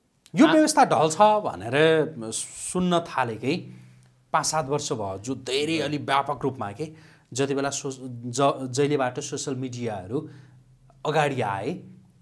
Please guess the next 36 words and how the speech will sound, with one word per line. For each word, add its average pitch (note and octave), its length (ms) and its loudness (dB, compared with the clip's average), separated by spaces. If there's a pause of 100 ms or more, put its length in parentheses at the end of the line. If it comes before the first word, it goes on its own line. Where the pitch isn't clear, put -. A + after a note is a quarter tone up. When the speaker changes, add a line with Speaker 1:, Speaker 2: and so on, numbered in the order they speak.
Speaker 1:
त्यही E3+ 160 4
बेलादेखि A#2+ 500 -4
नै B2 120 -10
यो C3+ 100 -4
सुनिन C3 400 -4
थालेको, F#2 440 -14
होइन? A#2+ 380 -10 (1040)
यो D#4 160 10
व्यवस्था, C#4 720 6
अहिलेको B3+ 400 4
व्यवस्था A#3 520 2
त्यति C4+ 320 -6
कमजोर C4+ 440 2
भइसक्यो D#3 520 -2
र? G#3+ 220 -2 (720)
Speaker 2:
अ, D#3 180 -2
कमजोर D4+ 420 0
भइसक्यो A#3 540 -2
भनेर F3 260 -4
भन्दा F3+ 220 -4
पनि G#3+ 160 -6
डेलिभर F3+ 460 0
गर्न D3+ 260 -4
सकेको A#2 400 -10
छैन। G2+ 300 -12
Speaker 1:
उम्। - 340 -16
Speaker 2:
डेलिभर E3 340 -2
गर्न D#3 260 -4
नसकेपछि C#3+ 380 -8
त्यो B2 120 -10
व्यव-, A2+ 240 -8
व्यवस्था B2 380 -10
स्वतः A2+ 360 -16
कमजोर G#2+ 480 -14
नै G#2+ 160 -10
हो। A2 220 -14